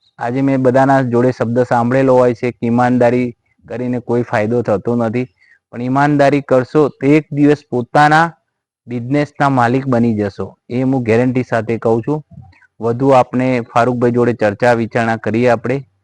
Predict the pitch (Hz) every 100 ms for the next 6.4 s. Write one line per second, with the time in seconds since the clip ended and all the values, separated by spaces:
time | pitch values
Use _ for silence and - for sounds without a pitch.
0 | _ _ _ _ _ 107 113 117 113 -
1 | 107 123 123 117 120 117 - 113 120 117
2 | - - 110 117 120 117 117 123 - _
3 | _ _ _ _ _ _ _ _ _ _
4 | _ - _ 113 123 135 135 123 117 107
5 | 127 127 123 120 117 120 120 120 117 -
6 | 120 117 113 -